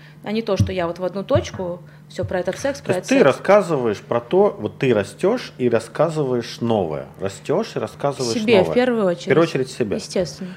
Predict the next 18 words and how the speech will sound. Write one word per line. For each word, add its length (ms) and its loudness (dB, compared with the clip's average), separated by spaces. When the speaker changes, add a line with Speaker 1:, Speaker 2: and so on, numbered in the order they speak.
Speaker 2:
У 40 -6
меня 60 -2
вообще 160 -4
такая 180 0
гипотеза, 480 -2
что, 920 0
э, 40 -2
лучшие 260 -2
учителя, 400 -4
они 140 -2
в 40 -2
основном 360 -4
про 120 -6
себя, 300 -2
а 60 -2
не 120 -8
про 160 -8
учеников. 520 -8